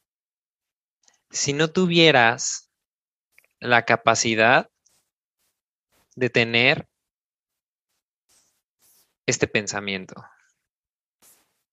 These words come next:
Pero para esta pregunta o este punto, sí necesitan,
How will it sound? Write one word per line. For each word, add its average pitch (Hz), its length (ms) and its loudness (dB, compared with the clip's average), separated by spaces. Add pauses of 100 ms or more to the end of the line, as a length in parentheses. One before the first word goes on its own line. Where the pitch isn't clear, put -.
(3000)
Pero 143 440 2 (680)
para 143 200 4
esta - 240 2
pregunta 139 500 2
o 151 60 0
este 135 180 -6
punto, 139 580 -4 (300)
sí - 320 -2
necesitan, 160 800 0